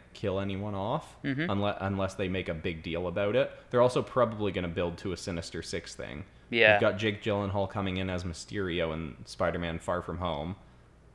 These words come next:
Speaker 1: Um, spoiler alert, there's another Spider-Man movie coming out, so he's
Speaker 2: Whoa.
Speaker 1: not dead.
Speaker 2: No way.
Speaker 1: <laughs>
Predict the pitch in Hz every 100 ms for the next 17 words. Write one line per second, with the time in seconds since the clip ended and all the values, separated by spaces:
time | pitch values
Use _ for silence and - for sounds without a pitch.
0 | - 82 80 78 78 80 - - - -
1 | - - - 135 123 107 95 95 92 -
2 | - - 107 104 92 117 - 92 90 90
3 | 87 90 95 87 82 87 - 104 87 135
4 | 220 - 107 85 143 180 214 156 135 143
5 | 139 113 190 233